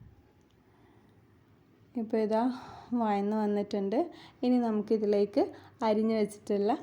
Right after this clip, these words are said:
തക്കാളി ഇട്ട് കൊടുക്കാം. ഒരു മൂന്ന് മീഡിയം സൈസ് തക്കാളിയാണ്, അത് നമ്മൾ ഇട്ട് കൊടുക്കുന്നുണ്ട്. ഇനി തക്കാളി ഒന്ന് നന്നായിട്ടൊന്ന് കുക്കായി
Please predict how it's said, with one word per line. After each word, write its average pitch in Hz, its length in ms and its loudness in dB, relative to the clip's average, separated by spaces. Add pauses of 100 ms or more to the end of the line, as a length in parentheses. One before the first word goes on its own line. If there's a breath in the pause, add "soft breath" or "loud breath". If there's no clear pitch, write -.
(240)
തക്കാളി 233 560 4 (240)
ഇട്ട് 247 200 -2
കൊടുക്കാം. 185 360 -2 (440 soft breath)
ഒരു 226 120 4 (120)
മൂന്ന് 226 380 4 (340)
മീഡിയം 226 420 4
സൈസ് 220 320 2
തക്കാളിയാണ്, 196 720 0 (680 loud breath)
അത് 220 120 -2 (120)
നമ്മൾ 196 180 -2 (600)
ഇട്ട് - 220 -4
കൊടുക്കുന്നുണ്ട്. 185 600 -2 (1300 loud breath)
ഇനി 240 140 0 (120)
തക്കാളി 214 440 2 (140)
ഒന്ന് 214 220 2 (280 loud breath)
നന്നായിട്ടൊന്ന് 208 720 -2
കുക്കായി 220 440 -2